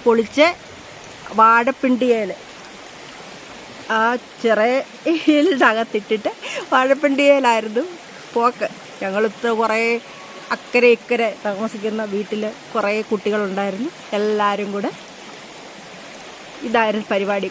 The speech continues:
കുളിക്കുകയും അതുപോലെ നാല് മണിക്ക് വന്ന ഉടനെ ഈ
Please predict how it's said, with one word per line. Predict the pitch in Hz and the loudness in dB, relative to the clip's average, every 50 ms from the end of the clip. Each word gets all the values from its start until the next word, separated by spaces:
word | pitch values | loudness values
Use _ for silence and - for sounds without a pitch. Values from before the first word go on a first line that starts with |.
| - - - | -8 -8 -4
കുളിക്കുകയും | 220 208 202 190 - - 202 202 208 202 - - - - - - - - | -2 0 0 -2 0 0 0 0 0 -2 -6 -14 -18 -18 -18 -18 -14 -10
അതുപോലെ | 202 190 196 208 208 208 220 233 262 - - - - - - - - - - - | -8 -4 -2 0 0 0 0 -2 -4 -8 -14 -18 -18 -18 -18 -18 -18 -14 -8 0
നാല് | 226 226 233 247 233 | 2 2 2 4 2
മണിക്ക് | 254 254 254 233 254 240 262 | 2 2 2 0 0 0 0
വന്ന | 240 240 247 247 247 240 | 2 4 4 4 4 4
ഉടനെ | 240 226 240 240 240 240 233 277 370 370 - - - - - - | 2 2 0 0 0 0 0 0 -2 -2 -8 -14 -18 -14 -6 -4
ഈ | 269 | -2